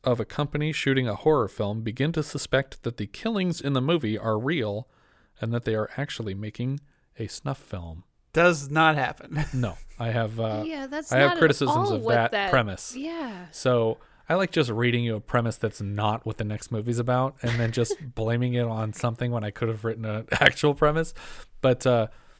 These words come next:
Speaker 1: <laughs> we leave you now with the trailer for Effects.
Speaker 3: Is there a trailer?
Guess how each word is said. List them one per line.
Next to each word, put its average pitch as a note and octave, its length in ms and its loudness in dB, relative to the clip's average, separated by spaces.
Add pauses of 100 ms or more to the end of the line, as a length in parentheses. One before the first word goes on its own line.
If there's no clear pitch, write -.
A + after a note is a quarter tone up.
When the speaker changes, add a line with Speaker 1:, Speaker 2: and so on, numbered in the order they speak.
(260)
Speaker 1:
<laughs> - 600 -10
we C3 180 4
leave C#3 300 4
you D#3+ 80 4 (100)
now - 80 4
with C3+ 140 0
the C#3+ 80 -4
trailer C3 460 4
for G#2 360 -2 (320)
Effects. - 680 -4
Speaker 3:
Is A#3 140 -4
there E4+ 140 0
a A#3+ 60 0
trailer? - 420 -10